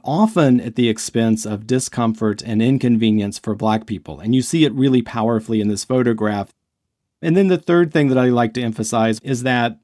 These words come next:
seemingly nothing is happening here. It's not an episode that looks physically violent or particularly traumatic or dramatic.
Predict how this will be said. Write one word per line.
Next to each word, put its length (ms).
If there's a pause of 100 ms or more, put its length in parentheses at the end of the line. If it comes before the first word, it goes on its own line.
(100)
seemingly 540
nothing 460
is 160
happening 540
here. 280
It's 200
not 240
an 200
episode 580
that 140
looks 220
physically 520
violent 840
or 400 (380)
particularly 640
traumatic 720
or 320
dramatic. 680